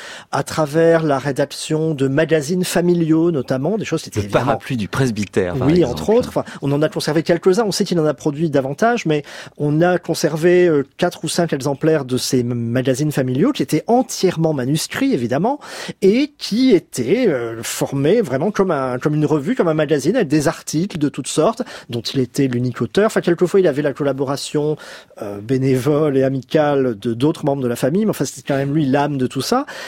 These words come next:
Speaker 1: Et il, par ailleurs aussi, il inventait des, des jeux, des activités de toutes sortes
Speaker 2: Il y a un côté
Speaker 1: pour
Speaker 2: bricoleur aussi chez lui.
Speaker 1: Oui, un peu aussi.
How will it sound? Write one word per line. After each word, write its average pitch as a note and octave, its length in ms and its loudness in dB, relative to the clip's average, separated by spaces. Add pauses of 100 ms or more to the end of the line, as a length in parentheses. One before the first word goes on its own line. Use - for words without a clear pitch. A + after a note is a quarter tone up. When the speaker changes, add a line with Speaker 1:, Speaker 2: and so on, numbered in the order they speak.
(140)
Speaker 1:
Et D#3+ 80 4
il, E3+ 200 2 (120)
par E3 160 0
ailleurs E3+ 200 2
aussi, B3+ 300 0
il F#3 80 4
inventait E3+ 580 2
des, A#2 320 0
des C3 160 2
jeux, F3 400 6
des C#3+ 180 0
activités C#3+ 640 0
de C#3+ 80 -2
toutes B2 220 -6
sortes G3+ 320 2 (100)
Speaker 2:
Il C#3 40 2
y - 20 4
a - 20 4
un - 40 2
côté E3+ 160 4
Speaker 1:
pour F3 100 2
Speaker 2:
bricoleur D#3 400 2
aussi G#2+ 240 -4
chez G2+ 160 -4
lui. F2+ 220 -6 (600)
Speaker 1:
Oui, G#3 220 2 (180)
un D3 80 0
peu D#3 140 0
aussi. D3 300 2